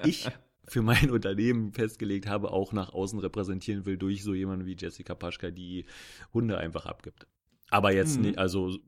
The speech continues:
Speaker 1: so einfach, äh, aus betriebswirtschaftlicher Sicht, ohne das zu werten, ne?
Speaker 2: Ja, ja, total. Das ist, Loyalität ist, ähm,
Speaker 1: Unwichtig.
Speaker 2: unwichtig. <laughs> Ganz genau. Ähm,
Speaker 1: Äh, ey, das ist
Speaker 2: ha-
Speaker 1: doch, ist, ist doch, ist doch eine super Sache hier mit, äh, mit der Bachelorette.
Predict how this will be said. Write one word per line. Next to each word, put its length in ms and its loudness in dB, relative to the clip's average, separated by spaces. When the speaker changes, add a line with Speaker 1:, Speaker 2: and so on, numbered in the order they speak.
Speaker 1:
so 180 0
einfach, 360 -6
äh, 200 -2
aus 240 -6
betriebswirtschaftlicher 720 -8
Sicht, 180 -6
ohne 240 -4
das 200 -10
zu 140 -8
werten, 400 -6
ne? 220 -4
Speaker 2:
Ja, 140 -4
ja, 200 -2
total. 440 -8
Das 180 -8
ist, 200 -12
Loyalität 680 -2
ist, 300 -14
ähm, 400 -2
Speaker 1:
Unwichtig. 640 0
Speaker 2:
unwichtig. 640 -4
<laughs> 1800 -12
Ganz 280 -4
genau. 340 -6
Ähm, 640 4
Speaker 1:
Äh, 80 6
ey, 40 6
das 180 2
ist 160 -4
Speaker 2:
ha- 40 -2
Speaker 1:
doch, 160 -2
ist, 140 -10
ist 160 -6
doch, 80 -4
ist 100 -10
doch 60 0
eine 100 0
super 240 -2
Sache 240 -6
hier 180 -6
mit, 220 -10
äh, 80 -6
mit 160 -10
der 60 -4
Bachelorette. 560 -6